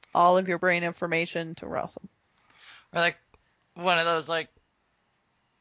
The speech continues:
Speaker 2: grocery store machines that you can put your finger in to get your blood te-, you know.
Speaker 1: Yeah, yeah.
Speaker 2: Put a quarter in and it really scans your brain.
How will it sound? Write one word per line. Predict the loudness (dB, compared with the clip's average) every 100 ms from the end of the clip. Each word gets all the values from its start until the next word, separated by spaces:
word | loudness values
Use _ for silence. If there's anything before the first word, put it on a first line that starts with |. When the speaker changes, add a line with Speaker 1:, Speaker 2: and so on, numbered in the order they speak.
| _ _ _ _ _ _
Speaker 2:
grocery | 0 0 -2 -8
store | -10 -2 0 0
machines | -6 -8 -6 -8 -8
that |
you | -10
can | -8
put | -8
your | -8
finger | -8 -2 0
in | 0 -2
to |
get | -6 -10
your | -8
blood | -8 -6
te-, | -6 -6 -6
you | -6
know. | -4 -4 -8 _ _ _
Speaker 1:
Yeah, | 2 4 4
yeah. | 0 -4 -4 _
Speaker 2:
Put | -2
a | 0
quarter | 2 4 4
in | 2 0
and | -2
it | -4
really | -8 -8 -10
scans | -8 -8 -8
your | -4
brain. | 0 2